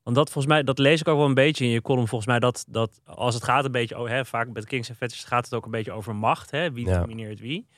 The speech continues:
Speaker 1: Dat ik het idee heb dat je dat fijner vindt,
Speaker 2: Ja.
Speaker 1: als de ander jou een beetje domineert.
Speaker 2: Ja.
Speaker 1: Is dat een goede
Speaker 2: Dat heb je heel
Speaker 1: conclusie?
Speaker 2: goed, eh, dat is een hele goe-, <laughs> hele goede conclusie. Ik heb er niks aan toe te voegen. Nee, dat is wel echt zo. Die kant ben ik ook wel echt aan het ontdekken met, ehm,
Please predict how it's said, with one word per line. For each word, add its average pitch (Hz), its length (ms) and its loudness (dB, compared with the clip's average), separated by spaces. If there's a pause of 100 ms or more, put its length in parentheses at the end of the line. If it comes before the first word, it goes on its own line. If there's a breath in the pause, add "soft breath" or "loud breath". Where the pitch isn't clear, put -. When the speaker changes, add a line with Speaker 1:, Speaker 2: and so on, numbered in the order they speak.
(140)
Speaker 1:
Dat - 80 -14
ik 120 80 -8
het 123 80 -6
idee 123 240 4
heb 131 100 4
dat 123 100 2
je 127 60 2
dat 127 260 2 (220)
fijner 113 540 2
vindt, 104 300 -8
Speaker 2:
Ja. 104 100 4
Speaker 1:
als 87 100 4
de 127 80 -2
ander 135 340 4
jou 127 280 6
een 131 80 2
beetje 127 360 2
domineert. 107 680 -2 (220 soft breath)
Speaker 2:
Ja. 101 120 4
Speaker 1:
Is 85 80 2
dat 127 140 2
een 135 120 2
goede 139 400 2 (180)
Speaker 2:
Dat 117 280 2
heb 113 140 4
je 110 60 6
heel 104 260 6
Speaker 1:
conclusie? 123 260 0
Speaker 2:
goed, 110 120 0
eh, 104 60 -4
dat 107 100 2
is - 60 4
een 113 60 0
hele 123 220 4
goe-, - 240 8 (140)
<laughs> 156 60 10
hele 180 260 8
goede 170 400 6
conclusie. 131 680 4 (380 loud breath)
Ik - 80 -20
heb 107 100 4
er 107 60 8
niks 110 200 6
aan 107 100 6
toe 117 120 2
te 113 100 -6
voegen. 117 300 2 (200 loud breath)
Nee, 113 140 8
dat 107 100 8
is 107 120 4
wel 92 180 6
echt 101 160 2
zo. 85 200 2
Die 104 140 4
kant 113 240 6
ben 107 100 6
ik 104 80 4
ook 101 120 4
wel 104 100 4
echt 104 180 2
aan 104 60 0
het 101 100 -4
ontdekken 101 400 2
met, 92 280 0 (540)
ehm, 85 440 0